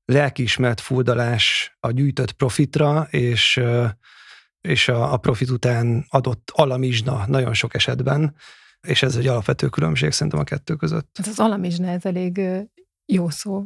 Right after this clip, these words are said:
Speaker 2: amit te most használtál. Tulajdonképpen a definíciót most megmondtátok, mert erre akartalak benneteket kérni, hogy, ö, többféle definíció létezik a purpose-re, de akkor azt meséljétek el, legyetek szívesek, hogy a mögöttetek álló cégnek mi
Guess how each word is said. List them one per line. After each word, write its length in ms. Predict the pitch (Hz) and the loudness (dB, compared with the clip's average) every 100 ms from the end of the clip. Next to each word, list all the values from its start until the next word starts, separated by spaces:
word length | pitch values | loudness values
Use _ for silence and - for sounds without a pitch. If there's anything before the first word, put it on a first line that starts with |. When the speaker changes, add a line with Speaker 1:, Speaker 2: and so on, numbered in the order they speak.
| - | -8
Speaker 2:
amit 320 | 202 196 185 | -4 -4 -4
te 80 | - | -4
most 220 | 180 185 | -2 -2
használtál. 640 | - 190 - 185 - 208 202 - - - - - - | -4 -4 -2 -4 0 -2 -2 -12 -10 -10 -10 -12 -2
Tulajdonképpen 560 | 269 285 269 247 226 214 | 2 2 2 0 2 2
a 60 | |
definíciót 800 | 226 269 196 180 170 185 175 175 | 2 0 -2 -2 -4 -4 -4 -4
most 200 | 175 - | -4 -4
megmondtátok, 800 | 180 175 175 185 190 190 254 262 | -4 -4 -6 -4 -4 -4 -4 -2
mert 220 | 196 - | -4 -2
erre 160 | 180 180 | -4 -4
akartalak 480 | 170 185 - 180 180 | -4 -6 -4 -4 -2
benneteket 540 | 185 180 180 185 175 | -4 -2 -4 -4 -2
kérni, 340 | - 180 180 | 0 0 0
hogy, 300 | 165 180 180 | 0 0 0
ö, 180 | 185 180 | 0 -2
többféle 460 | 170 196 - 185 185 | -2 -4 0 0 2
definíció 720 | 190 - 185 170 156 180 175 | 0 0 -2 -2 -4 -4 -2
létezik 460 | 175 170 175 185 175 | -2 -2 -4 -4 -4
a 60 | |
purpose-re, 640 | - 185 - 214 - - 277 _ - - - - - - | -4 -6 -4 -4 -4 -2 -4 _ -20 -16 -14 -12 -12 0
de 340 | 202 196 208 - | 0 2 -2 -2
akkor 480 | 214 - 220 226 - | -4 0 -2 -2 0
azt 260 | 247 - | 0 0
meséljétek 640 | 190 - 185 180 - 170 - | -2 0 -2 -2 -4 -8 -4
el, 180 | 175 175 | -4 -4
legyetek 400 | 175 175 180 - | -4 -6 -8 -6
szívesek, 560 | 190 180 160 180 170 | -4 -2 -2 -2 -4
hogy 180 | - 185 | -2 0
a 40 | |
mögöttetek 640 | 185 190 175 - 175 175 180 | 2 0 -2 -2 -2 -2 -4
álló 300 | 175 196 175 | -4 -4 -4
cégnek 840 | - 185 180 180 180 - - _ - | -2 -2 -2 -4 -4 -8 -16 _ -2
mi 340 | 185 160 | 0 0